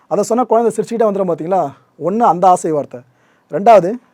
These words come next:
சாக்லேட்டு, "வா மாமா சாக்லேட் வாங்கி தரேன், கடைக்கு போலாம்" அப்படின்ட்டு. மூணாவது,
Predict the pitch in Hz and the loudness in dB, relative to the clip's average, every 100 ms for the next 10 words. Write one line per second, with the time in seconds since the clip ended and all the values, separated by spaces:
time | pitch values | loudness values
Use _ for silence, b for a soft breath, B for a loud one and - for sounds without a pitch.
0 | _ - 262 214 131 123 _ 220 208 220 | _ -6 -4 -4 -4 -12 _ -2 2 2
1 | 247 190 208 196 175 160 214 175 196 170 | 2 0 -2 -2 -2 -2 -2 0 -2 0
2 | 170 151 139 135 127 123 _ _ _ _ | -2 -2 -6 -10 -12 -20 _ _ _ _
3 | _ - 160 233 214 208 247 160 | _ -10 0 2 4 4 4 2